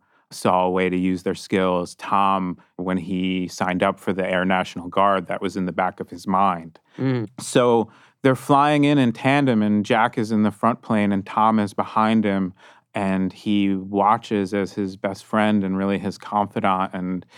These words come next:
Speaker 1: his smuggling partner, uh, clips a wing,
Speaker 2: Oh,
Speaker 1: and his
Speaker 2: shit.
Speaker 1: plane just tumbles and explodes. And Tom is able to pull up and, and avoid the wreckage, but he's crushed by this loss.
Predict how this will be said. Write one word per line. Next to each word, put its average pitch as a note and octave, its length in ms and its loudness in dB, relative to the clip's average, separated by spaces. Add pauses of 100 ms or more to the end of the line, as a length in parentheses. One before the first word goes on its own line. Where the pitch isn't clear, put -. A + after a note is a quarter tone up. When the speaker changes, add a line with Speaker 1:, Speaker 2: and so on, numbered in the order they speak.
(180)
Speaker 1:
his F#2+ 300 -6
smuggling G#2 640 0
partner, F#2+ 640 -2 (320)
uh, G2+ 280 -8
clips - 420 -4
a G#2 60 0
wing, F#2 520 -2 (340)
Speaker 2:
Oh, - 120 -16
Speaker 1:
and G2 260 0
his F#2+ 200 -4
Speaker 2:
shit. G2+ 120 -12
Speaker 1:
plane G2 540 -2 (100)
just - 280 -8
tumbles F#2+ 520 -2
and F#2 100 -6
explodes. F#2 920 -4 (320)
And F2+ 160 -4
Tom G2 320 0
is F#2 120 -2
able F#2+ 280 -2
to G#2+ 120 -8
pull G2 320 -2
up G2 240 0
and, F2+ 380 -4 (320)
and F#2+ 160 -4
avoid G2 380 0
the F#2 100 -4
wreckage, F#2 640 -2 (100)
but F#2 260 -6 (420)
he's F#2+ 640 -10 (1080)
crushed - 480 -2
by F#2 160 -4
this F2+ 260 -12
loss. G2 580 0